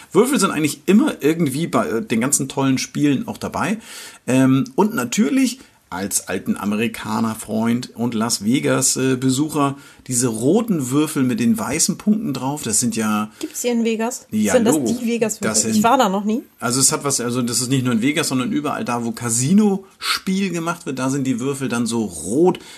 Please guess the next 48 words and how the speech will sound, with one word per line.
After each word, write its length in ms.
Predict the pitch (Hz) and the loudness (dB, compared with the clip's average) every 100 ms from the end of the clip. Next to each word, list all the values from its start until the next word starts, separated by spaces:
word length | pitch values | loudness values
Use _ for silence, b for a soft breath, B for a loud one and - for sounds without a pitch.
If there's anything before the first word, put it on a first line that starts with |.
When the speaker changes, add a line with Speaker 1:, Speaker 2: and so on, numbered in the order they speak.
| B | B
Speaker 1:
Meistens, 640 | 104 127 147 - 151 147 - | -4 0 0 0 0 -2 -2
ähm, 440 | 127 127 127 127 123 B B B | -2 0 2 0 -2 B B B
sind 240 | - 120 110 | -4 -2 0
sie 260 | 117 117 | 2 2
durchsichtig 600 | 107 151 180 - - - | 4 2 4 0 -2 -6
und 160 | 139 120 | -4 -2
haben 360 | 127 131 127 - | 2 2 2 -4
keine 360 | - 135 131 | 0 0 0
abgerundeten 880 | - - 131 113 135 131 123 120 117 | -4 -6 -4 2 4 4 2 2 2
Ecken, 320 | 120 151 170 | 2 -4 -2
sondern 320 | 139 123 120 113 | -2 0 0 0
sind 220 | 117 131 | -2 0
eher 160 | 127 | 0
so 80 | 117 | 0
ein 60 | 117 | 0
bisschen 260 | - 107 | 0 -2
kantig. 500 | - - 202 226 247 - B B B B | -2 -4 0 -2 -4 -12 B B B B
Und 140 | 110 | 0
dann 220 | 110 98 | 0 2
wirft 260 | 147 165 - | 2 0 0
man 160 | 123 | 0
die 160 | 117 127 | 2 0
auf 140 | 107 - | 0 0
so 80 | |
einen 160 | 117 110 | 2 2
grünen 420 | 110 143 185 143 | 0 2 4 4
Filzbelag 920 | 110 - 170 170 - 113 110 117 127 - B B B - | 0 2 2 2 -2 -2 0 -2 -4 -10 B B B -6
und 160 | 110 | -2
dann 220 | 110 113 | 0 0
kullern 300 | - 147 139 | 0 2 2
die 80 | 123 | 2
da 100 | 120 | 2
durch 140 | 117 117 | 0 -2
die 160 | 110 | -4
Gegend, 400 | 120 135 143 131 - - - | 2 2 2 -2 -8 -6 -2
hüpfen 520 | 170 - 131 131 131 b b b b b b _ - | -2 0 0 0 -4 b b b b b b _ -2
umeinander 640 | 151 160 123 113 120 123 | 0 0 0 0 0 -2
herum. 480 | 110 104 120 135 131 | -2 -2 0 -2 -2
Ein 140 | 123 | -4
Speaker 2:
Aber 160 | 135 175 | -4 -2
Speaker 1:
kleines 160 | 196 214 | 0 2
Speaker 2:
die 60 | |
sind 80 | 233 | 2
Speaker 1:
Tänzchen 300 | 240 - - | 2 2 0
der 100 | 277 | 0
Speaker 2:
eckig, 120 | 247 208 | 2 2
Speaker 1:
Würfel. 260 | 127 202 | 0 0
Speaker 2:
ne? 120 | 254 | 0